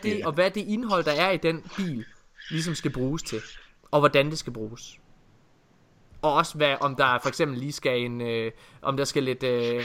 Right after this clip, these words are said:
Speaker 1: lidt ekstra lir på, om der skal lige nogle andre, øh, fælge på, eller om der skal <laughs> en anden nummerplade på, hvor der står Fars Dyt eller et eller andet. Alt det der lir, det er live-teamet, der står for det.
Speaker 2: Yes.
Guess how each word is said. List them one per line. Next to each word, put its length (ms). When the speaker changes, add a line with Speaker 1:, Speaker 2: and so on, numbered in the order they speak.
Speaker 1:
lidt 200
ekstra 260
lir 240
på, 240
om 140
der 60
skal 200
lige 120
nogle 160
andre, 520
øh, 340
fælge 400
på, 300
eller 140
om 120
der 120
skal 360
<laughs> 100
en 60
anden 220
nummerplade 500
på, 180
hvor 100
der 80
står 180
Fars 280
Dyt 280
eller 140
et 60
eller 120
andet. 180
Alt 180
det 180
der 60
lir, 200
det 80
er 220
live-teamet, 460
der 60
står 260
for 120
det. 180
Speaker 2:
Yes. 100